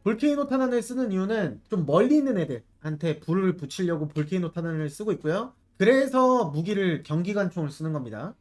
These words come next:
탄도 제일 많고 사거리도 길고. 다음, 클래스 트리는 뭐 기존에 쓰던 것과 똑같아요. 파이어스톰 빌드로 쭉 가고요. 여기 아노말리 용암 때문에 방어구 수치가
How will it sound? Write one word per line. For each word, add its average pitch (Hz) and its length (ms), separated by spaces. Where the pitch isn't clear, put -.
탄도 254 200
제일 170 160
많고 196 420
사거리도 208 480
길고. 123 560
다음, 180 380
클래스 285 300
트리는 240 680
뭐 160 580
기존에 269 320
쓰던 269 320
것과 226 480
똑같아요. 254 420
파이어스톰 294 680
빌드로 175 440
쭉 214 180
가고요. 143 520
여기 175 380
아노말리 220 460
용암 185 340
때문에 196 640
방어구 196 360
수치가 202 720